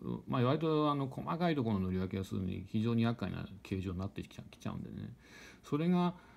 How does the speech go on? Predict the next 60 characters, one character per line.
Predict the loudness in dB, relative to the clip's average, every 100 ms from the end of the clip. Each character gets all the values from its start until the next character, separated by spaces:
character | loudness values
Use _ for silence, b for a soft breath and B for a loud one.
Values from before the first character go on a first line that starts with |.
| B B -8
ま | -4
あ、 |
比 | 0
較 | 0
的、 | 0 -2 2 2 2
あ | 2
の、 | 0 0
長 | 2 2 2
い | 0
期 | -2
間、 | -4 -4 -8 -12 -16 -2
ま | 2 2 0 -10
あ、 | -20
こ | -4 2
う | 4
い | 4
う、 | 4
あ | 2
の、 | 0 -2 -4 -4
形 | 0 0
状 | 0 -2
を | -4 -6
保 | -2 -2
て | -2 -4
る | -6 -12 -20 -20 -20 -20 -18 2
よ | 4 6
う |
な、 | 4 2 0 -4
や |
っ | -8
ぱ | -6
り | -6
質 | -6 0
の | 2 0 -4
筆、 | -4 -4 -8 -12 -20 -20 -20 -2
毛 | 0
の | 2 2 -2 -8
筆 | -4 -2
っ | -2 -6 -20 -8
て | -4
い |
う | 0
の | 4
は、 | 4
や | 4
っ | -4 -20 -20 -20 -4
ぱ | 0
そ | 2
こ | 2
そ | 0
か | -4
な | -6
値 | -4
段 | -4 -2
し | 2
ま | 2 0
す | -4
ん | -8
で | -8
ね。 | -8